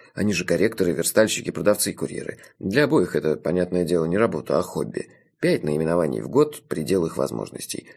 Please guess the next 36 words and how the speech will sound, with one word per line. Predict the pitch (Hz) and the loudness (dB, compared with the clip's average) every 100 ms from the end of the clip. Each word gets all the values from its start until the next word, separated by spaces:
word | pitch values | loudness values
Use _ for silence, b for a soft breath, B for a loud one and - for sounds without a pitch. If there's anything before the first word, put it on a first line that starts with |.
| B | B
Но | - 110 113 | -2 4 4
без | 90 82 69 | 4 -4 -2
них | 87 131 82 | 0 0 0
этих | 71 69 | -2 -4
книг | - 85 - | -4 -4 -2
не | 82 | -2
было | 82 85 | 0 0
бы | 85 98 | 0 0
вовсе. | 123 - - - b b b | 0 -2 -6 -8 b b b
Крупные | - 147 87 90 | -4 -2 0 0
акулы | - - 117 95 | 0 0 2 2
короткой | 80 - 90 - 76 | 0 -2 -2 -2 -2
прозы | 90 78 | 0 0
боятся | 73 76 76 - | 0 0 0 -2
пуще | - 82 - 78 | -4 -4 -4 -4
сглаза, | 82 98 69 - - b b | 0 0 0 -6 -14 b b
особенно | - 147 92 60 | -4 -2 -2 -4
качественной». | - - - - - - - _ _ _ _ _ - | -6 -8 -8 -8 -10 -12 -18 _ _ _ _ _ -2
«Потому | 139 185 247 | 2 2 2
что | 127 | 0
глупые», | 101 110 98 90 - - - | 0 -2 -2 -4 -8 -16 -6
кивнул | 98 101 90 | -4 -2 -2
я. | 78 69 B B B | -4 -10 B B B
Взял | 113 175 190 | 0 2 2
книгу, | 151 196 185 | 2 2 2
пролистал, | - - 147 147 - 180 196 180 | 2 2 2 2 2 2 2 0
ни | 147 | 0
черта | 139 143 147 | 0 0 0
не | 139 | 0
понял, | 123 196 208 196 | 2 2 2 2
но | 147 147 | 0 2
по | 143 | 2
нескольким | 135 147 - 117 120 | 2 0 0 -2 -2
случайным | 110 120 139 127 120 | -2 0 2 2 2
фрагментам | 127 147 202 180 | 2 2 0 0
определил, | 170 190 185 131 87 - | 0 0 0 0 0 -4